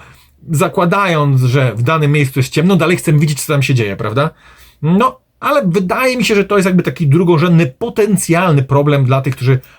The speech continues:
mają problem z ekranem, albo na przykład, nie wiem, mają telewizor, a bezpośrednio na telewizor pada słońce, światło słoneczne, więc to też utrudnia oglądanie.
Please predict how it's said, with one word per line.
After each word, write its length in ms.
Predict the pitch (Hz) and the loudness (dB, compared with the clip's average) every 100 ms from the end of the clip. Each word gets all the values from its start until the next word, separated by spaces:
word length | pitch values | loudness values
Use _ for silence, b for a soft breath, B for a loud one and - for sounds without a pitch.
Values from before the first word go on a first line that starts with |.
| - | 0
mają 480 | 135 165 170 131 113 | 2 4 2 0 -2
problem 320 | 120 107 104 | -4 -4 -6
z 80 | 101 | -8
ekranem, 420 | 127 143 170 170 | -4 -2 0 2
albo 160 | 131 113 | 2 0
na 60 | |
przykład, 260 | 98 - 104 | -4 -8 -6
nie 120 | 110 | -4
wiem, 100 | 92 | -4
mają 140 | 110 | -4
telewizor, 380 | 107 120 127 135 b b _ | -2 2 2 0 b b _
a 120 | 135 | -2
bezpośrednio 440 | 123 131 127 139 131 | -2 -2 0 2 2
na 40 | |
telewizor 300 | 127 127 117 | 4 2 0
pada 440 | - 123 127 113 b b b | 0 0 2 0 b b b
słońce, 720 | - 156 160 131 131 123 123 - - - | -2 0 2 2 0 0 -4 -12 -20 -12
światło 320 | - 139 135 | -4 -2 -2
słoneczne, 460 | 120 135 131 123 117 | 0 2 2 0 -4
więc 140 | 107 | -4
to 80 | 113 | -4
też 160 | 135 135 | -2 -2
utrudnia 380 | 135 143 135 127 | 0 0 2 2
oglądanie. 320 | 127 127 | 2 0